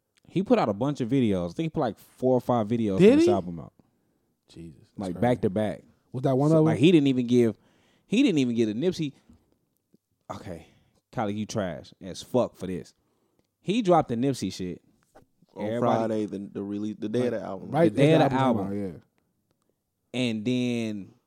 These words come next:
Speaker 1: not even a day later, it was, like, video, video, video, video, video. So he dropped, like, five videos behind that. You didn't even let Nipsey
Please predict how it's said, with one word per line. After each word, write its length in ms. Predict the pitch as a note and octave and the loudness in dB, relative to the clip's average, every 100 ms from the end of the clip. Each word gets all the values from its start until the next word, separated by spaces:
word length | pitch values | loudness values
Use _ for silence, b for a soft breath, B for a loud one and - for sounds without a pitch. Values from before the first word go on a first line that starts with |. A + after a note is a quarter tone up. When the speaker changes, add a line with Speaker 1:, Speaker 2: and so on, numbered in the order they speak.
| _ - | _ -12
Speaker 1:
not 240 | A#2 C3 | -8 -4
even 180 | C#3+ A#2 | -4 -4
a 80 | G2 | -6
day 300 | F#2 B2 A#2 | -4 -2 0
later, 320 | A2+ A2 F#2+ | -2 -2 -4
it 80 | G2+ | -6
was, 160 | G#2 | -6
like, 280 | G2+ F#2 - | -8 -8 -12
video, 520 | F#2 A#2 G#2+ F#2 E2 | -6 -4 -2 -4 -6
video, 480 | F2 A2 G2+ E2 D2+ | -2 -2 -2 -6 -6
video, 480 | F2+ A2+ G2 E2 D2 | -2 -2 -2 -6 -6
video, 420 | A2 A2+ F2+ E2+ | -2 -2 -2 -6
video. 260 | G2+ G#2+ D#2+ | -6 -6 -6
So 100 | A#2+ | -8
he 80 | E3+ | -6
dropped, 180 | D#3+ | -6
like, 160 | A2+ F#2+ | -8 -12
five 340 | - A2+ C#3 C3+ | -8 -4 -4 -2
videos 300 | D3+ C#3 A2+ | -2 -2 -2
behind 340 | A2+ D3+ D3 | -6 -4 -2
that. 80 | A#2 | -2
You 100 | F#3 | -2
didn't 100 | F#3 | -4
even 140 | C3+ | -2
let 120 | A2+ A2+ | -2 -4
Nipsey 380 | F3+ - A2 | -6 -6 -8